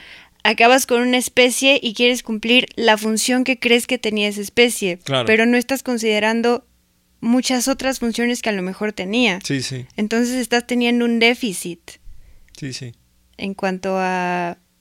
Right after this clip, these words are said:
Speaker 1: la
Speaker 2: Sí,
Speaker 1: funcionalidad.
Speaker 2: sí, al, al, al, al trabajo real que, que producía, ¿no? Crees
Speaker 1: Ujú.
Speaker 2: que ves una parte y con eso era suficiente y lo emulamos,
Speaker 1: Sí.
Speaker 2: y no es cierto,
Speaker 1: Sí.
Speaker 2: no es suficiente,
Speaker 1: Sí.
Speaker 2: ¿no? Hay más cosas que, que pro-, que hacía esa especie que ayudaban de manera directa o indirecta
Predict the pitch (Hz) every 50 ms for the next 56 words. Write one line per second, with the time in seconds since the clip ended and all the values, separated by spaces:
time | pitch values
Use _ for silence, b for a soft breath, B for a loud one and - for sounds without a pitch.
0 | _ _ _ - 202 190 185 - - 208 190 - 226 214 214 208 196 202 196 202
1 | 196 202 220 220 247 262 185 170 156 147 - 139 139 135 135 135 131 135 139 135
2 | 123 - 143 143 151 - - 175 160 131 135 135 135 139 147 151 151 147 143 -
3 | - 120 117 117 101 - 117 95 - 117 117 117 120 113 - - 143 143 127 110
4 | 107 113 123 131 117 143 151 - - 269 160 151 139 143 160 160 160 - - 165
5 | 170 180 170 - - 160 160 156 - 175 165 147 - 147 139 151 139 - 147 143
6 | 139 - 139 123 135 - 151 147 147 143 160 151 131 123 117 117 117 117 123 135
7 | 143 151 143 123 113 104 - 254 - 127 135 135 143 143 - - 156 165 165 151
8 | - - 117 110 110 113 120 139 147 156 139 - 147 127 127 113 - 147 151 151
9 | 147 127 - 110 - - 117 131 170 B B B B B B B B B B B
10 | 143 143 139 151 156 165 156 - - - 165 156 151 156 143 - - 139 131 -
11 | - 131 101 - 123 123 123 113 135 123 107 - - 139 143 135 135 135 127 -
12 | 139 131 - - 143 139 131 - - 135 139 147 143 - 131 117 113 117 113 131
13 | 135 143 143 131 131 127 123 123 120 117 110 113 117 123 127 131 127 120 120 113
14 | 123 131 127 - - 131 120 117 120 123 120 120 120 131 127 - - - 131 139